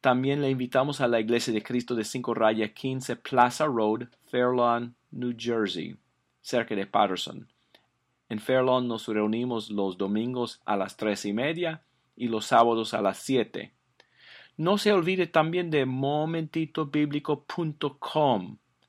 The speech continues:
Allí usted puede encontrar todos los mensajes o casi todos los mensajes que hemos presentado a través de los años.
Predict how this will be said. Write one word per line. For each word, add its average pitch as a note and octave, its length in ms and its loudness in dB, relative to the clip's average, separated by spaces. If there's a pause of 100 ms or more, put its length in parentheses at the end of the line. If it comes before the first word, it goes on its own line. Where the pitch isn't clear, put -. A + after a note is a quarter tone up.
(420)
Allí A2+ 300 -2
usted C3+ 300 -2
puede C#3+ 260 0
encontrar B2+ 640 -2
todos E3+ 640 -2
los D3 160 -4
mensajes C#3 640 -2
o G#2+ 120 -10
casi D3 380 2
todos C#3+ 420 -2
los C#3 200 -2
mensajes A#2+ 580 2 (300)
que D3 100 -2
hemos C3+ 240 -2
presentado A#2+ 680 2
a A2+ 80 2
través G#2 360 4
de G2+ 100 2
los F#2+ 180 0
años. D#2+ 560 0